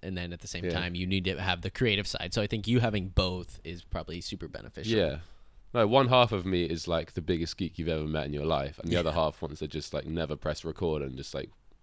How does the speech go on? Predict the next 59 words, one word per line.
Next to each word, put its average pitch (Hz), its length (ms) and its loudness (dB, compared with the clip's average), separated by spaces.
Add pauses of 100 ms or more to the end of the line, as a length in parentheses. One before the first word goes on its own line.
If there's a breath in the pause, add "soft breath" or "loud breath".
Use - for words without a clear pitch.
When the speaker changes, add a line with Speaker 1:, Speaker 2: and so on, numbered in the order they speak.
(180)
Speaker 2:
play 67 200 -8
guitar 65 440 -8 (100)
and - 100 -16
Speaker 1:
Yeah. 110 160 0
Speaker 2:
just - 80 -10 (220)
enjoy - 340 -10
it. 131 180 -10 (680 soft breath)
Speaker 1:
Just, - 160 -6
Speaker 2:
Um, 95 80 -2
Speaker 1:
uh, 85 60 -6
Speaker 2:
so 90 120 0
I'm, 82 140 2
like, 78 160 2
Speaker 1:
unplug 95 60 -2
Speaker 2:
split 95 220 4
Speaker 1:
time. - 80 -2
Speaker 2:
between 80 200 -2
the 78 60 -4
both, 76 420 -2
which 82 120 -4
I 107 40 0
Speaker 1:
Yeah. 107 140 2
Speaker 2:
think 82 240 -6
is, 73 180 -8
um, 73 260 -8 (440 soft breath)
it's 90 100 -8
good. 110 220 4
I 87 80 4
go 101 160 6
back 98 200 4
and 90 100 -4
forth 92 260 -2
between 78 320 -2
just, 78 160 -6
like, 78 160 -2
zoning 85 420 2
out 80 200 2
in 73 40 -4
the 76 60 -4
studio 80 340 0
on 78 60 0
my 78 140 0
own 80 260 0
and, 69 100 -4
like, 67 300 -6 (360 soft breath)
mixing 80 400 -2
records, 78 540 -2
and 80 140 -2
then 78 120 -2
we 85 140 4
just, 78 240 -4
like, - 160 -2
have 69 180 -4
fun, 73 460 -2 (460 soft breath)
um, 67 400 -4
and 76 120 -4
make 73 200 -2
new 76 160 -4
songs. - 500 -4